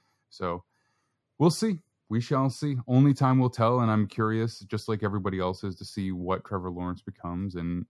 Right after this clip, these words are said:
and if that team is finally one of those turnaround stories, one of those feel-good stories that, you know, every fan base is waiting for, whether you, it's been the Browns or whether it's been the Jets or whether it's been,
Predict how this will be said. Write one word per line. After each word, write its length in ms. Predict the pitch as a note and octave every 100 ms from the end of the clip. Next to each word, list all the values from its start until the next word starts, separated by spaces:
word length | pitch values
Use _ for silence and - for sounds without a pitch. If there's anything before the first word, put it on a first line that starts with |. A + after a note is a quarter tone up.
| -
and 140 | F2+ E2+
if 160 | G#2 -
that 240 | F#2 F2+ - _
team 320 | - A2 G2+ G2
is 220 | G#2+ G2+
finally 560 | - G2 G2 F#2+ F#2+ F#2 _ _ _ - - _ -
one 320 | G#2+ A2 A#2+
of 140 | A2
those 460 | F#2+ F#2+ F#2 - - -
turnaround 540 | - A2+ G2+ F#2 F#2
stories, 460 | - G2+ F2+ F2 F2+
one 80 | F#2+
of 60 |
those 160 | F2 E2+
feel-good 300 | F#2 F2+ E2
stories 420 | - F2 E2+ E2
that, 140 | E2+ F2 _ _ _ _
you 60 | -
know, 180 | G2 - _ _
every 260 | A#2+ A2 G#2
fan 300 | F#2+ F#2+ F#2
base 260 | F2 F2 -
is 160 | F2
waiting 300 | F2+ F2+ F2
for, 300 | E2 - F2
whether 260 | - F2 F#2
you, 140 | F#2 -
it's 160 | G#2+
been 160 | - F#2+
the 80 | E2+
Browns 480 | E2 B2 B2 A#2
or 40 | F#2+
whether 260 | F2+ E2+
it's 100 | F2
been 180 | - F2+
the 80 | E2+
Jets 540 | D#2+ G#2+ G2 F#2+ - -
or 160 | - F2
whether 300 | F2 F2+ F2
it's 100 | -
been, 320 | F#2 E2+